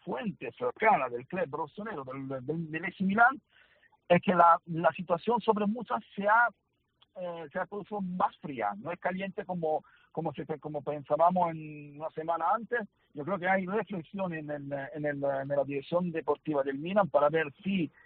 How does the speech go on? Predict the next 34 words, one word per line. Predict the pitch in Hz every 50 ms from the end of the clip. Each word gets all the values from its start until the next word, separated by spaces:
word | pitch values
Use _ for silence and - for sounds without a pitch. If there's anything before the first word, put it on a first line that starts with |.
| _ _ _ _ _ _
aumentar, | - 175 208 233 220 208 196 185 147 - 190 185 151 135
hacer | 131 - - 196 214
otra | 214 202 - 190
oferta | 170 - 190 160 135 - 131
más | 139 160 180 -
alta | 202 180 147 127 110 - 113 98 -
al | - 120 127
Valencia | 120 127 156 196 196 151 - - 123 123
y | 127 131
acercarse | 123 - 131 120 113 - - - 165 139 - - 120
a, | 120
quella, | - - 139 139 151 151 -
a, | - 143 135
a, | 135 113 113 127 131 135 - - - 139
a |
las | 139 135 123 120 - -
ideas | 135 147 175 190 196
del | 185 170
Valencia | 156 160 170 240 277 285 - - 277 277 226 _ _ _ -
o | 214 185
cambiar | - - 214 196 196 190 196
objetivo. | 208 185 175 175 151 _ - 151 131 233 226 220 185 _ _ -
Sí, | - 180
yo | 165 143
creo | - 170 180
que | 180 185 190 180 170 135 _ _ _ _ _ _ -
Musa | 175 165 190 220 214 254 247 - -
hoy | - 190 214 233 240 214
no | 180 170
es | 170
una | 156 165 170 180 170
prioridad | - - 147 131 123 123 127 131
del | 127 127 123
Milan. | 120 113 107 101 95 92